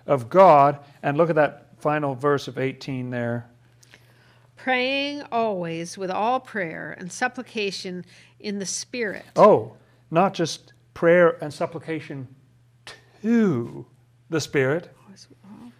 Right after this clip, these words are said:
Speaker 2: prayers
Speaker 1: but
Speaker 2: in
Speaker 1: in the
Speaker 2: the
Speaker 1: Spirit. Weren't we, didn't it say something about being strengthened with might in the inner man through the Spirit? Okay, so praying always with all prayer and supplication in the Spirit.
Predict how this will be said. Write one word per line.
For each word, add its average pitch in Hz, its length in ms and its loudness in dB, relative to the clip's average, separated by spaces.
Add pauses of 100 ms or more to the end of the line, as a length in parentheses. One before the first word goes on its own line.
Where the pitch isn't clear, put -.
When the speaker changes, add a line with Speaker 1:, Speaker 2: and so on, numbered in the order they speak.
Speaker 2:
prayers 214 220 -20
Speaker 1:
but 165 240 2 (100)
Speaker 2:
in 208 300 -2
Speaker 1:
in 127 560 -10
the 143 60 -8
Speaker 2:
the 135 40 -6
Speaker 1:
Spirit. - 600 -8 (320)
Weren't 180 240 -4
we, 170 100 -2
didn't 175 540 -6
it 175 80 -8
say 175 140 -4
something 170 280 -6
about 151 240 -4
being 156 180 -6
strengthened 170 560 -8
with 156 160 -8
might 156 200 -6
in - 40 -16
the 156 100 -12
inner 160 140 -8
man 151 160 -8 (300)
through 156 960 0 (400)
the 151 80 -2
Spirit? - 640 -2 (480)
Okay, 147 320 0
so 147 220 -2
praying 180 380 2
always 147 320 0
with 131 100 -8
all 175 160 4
prayer 160 220 -2
and 131 100 -4
supplication 131 560 -4
in 269 400 2
the 151 80 -4
Spirit. 120 640 -6